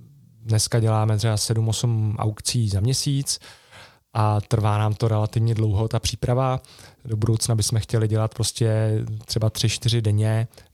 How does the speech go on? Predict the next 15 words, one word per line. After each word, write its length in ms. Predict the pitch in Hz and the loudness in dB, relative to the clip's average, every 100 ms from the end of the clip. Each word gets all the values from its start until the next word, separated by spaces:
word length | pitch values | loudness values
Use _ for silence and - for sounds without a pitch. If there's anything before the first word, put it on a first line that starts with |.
| _ | _
a 200 | 113 110 | 0 2
mělo 200 | 107 107 | 2 2
by 100 | 107 | 0
to 100 | 120 | 0
být 140 | 110 | 0
opravdu 340 | 107 - 107 107 | -2 0 0 0
jako 200 | 107 113 | 0 0
na, 300 | 104 104 - | 0 0 -2
na 240 | 113 107 104 | -2 0 0
tlačítko, 640 | - 107 - - - 117 | 0 0 -2 -6 0 0
kde 180 | 104 110 | 2 2
my 80 | 107 | 2
si 180 | - | 0
z 80 | 110 | -4
těch, 320 | - 113 - | -2 -2 -2